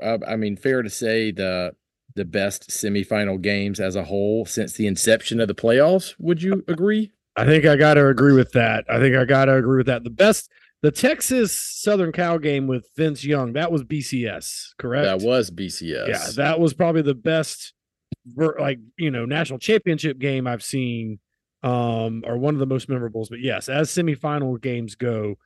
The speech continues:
Speaker 2: definitely one of the best ever, if not
Speaker 1: Fantastic.
Speaker 2: probably the best ever. Uh, best
Speaker 1: Yes.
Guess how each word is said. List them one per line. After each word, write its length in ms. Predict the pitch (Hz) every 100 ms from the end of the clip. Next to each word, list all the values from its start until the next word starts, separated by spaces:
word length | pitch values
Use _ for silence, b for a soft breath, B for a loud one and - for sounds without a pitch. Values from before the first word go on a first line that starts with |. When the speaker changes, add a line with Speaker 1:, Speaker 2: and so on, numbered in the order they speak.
| _ _ -
Speaker 2:
definitely 420 | 143 139 131 123
one 120 | 120
of 100 | 117
the 60 | 107
best 520 | 110 110 101 - - _ _ _ -
ever, 300 | 139 131 135
if 180 | 165
not 220 | 98 73 -
Speaker 1:
Fantastic. 220 | - 175
Speaker 2:
probably 340 | 160 151 156
the 80 | 143
best 380 | 127 127 120 113
ever. 340 | 98 - -
Uh, 200 | 123 120
best 240 | 107 131 -
Speaker 1:
Yes. 460 | 80 - - -